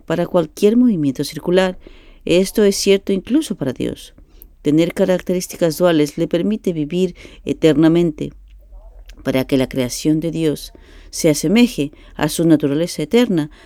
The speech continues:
también debe estar compuesta de estas características duales.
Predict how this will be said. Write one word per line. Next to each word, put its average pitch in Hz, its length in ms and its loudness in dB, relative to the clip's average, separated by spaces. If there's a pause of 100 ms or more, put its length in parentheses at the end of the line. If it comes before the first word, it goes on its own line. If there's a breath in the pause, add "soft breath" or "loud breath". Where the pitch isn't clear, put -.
(140 soft breath)
también 220 420 6
debe 208 220 2
estar 175 340 -4
compuesta 156 720 0 (340 soft breath)
de 151 260 6
estas 156 280 -2
características 165 840 -2
duales. 120 560 -6